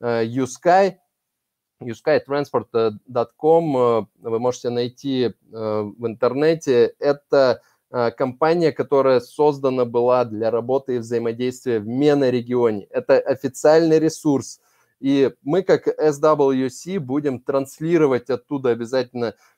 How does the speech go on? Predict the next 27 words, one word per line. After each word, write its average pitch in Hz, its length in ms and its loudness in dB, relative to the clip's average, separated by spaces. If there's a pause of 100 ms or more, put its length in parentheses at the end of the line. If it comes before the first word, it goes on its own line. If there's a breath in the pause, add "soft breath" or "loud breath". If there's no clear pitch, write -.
(200)
э, 110 340 2
новости, 123 720 0 (240 soft breath)
э, 117 440 0
и 131 580 4 (160)
преподносить, 147 840 -2
э, 123 160 4
вам 135 420 0
уже 123 400 -2
с - 160 -10
адаптацией, 127 840 0
с - 100 -14
переводом 127 880 -2
на 139 220 -2
разные 123 520 -2
языки. 117 600 -12
Здесь 131 460 -4
нам 143 440 -2
нечего 151 440 2
от 123 180 -4
себя 147 280 2
добавить, 143 640 0
э, 120 240 6
стоит 160 420 -4
только 143 320 -2
радоваться 143 600 0
и 120 40 -4
хлопать 139 360 -4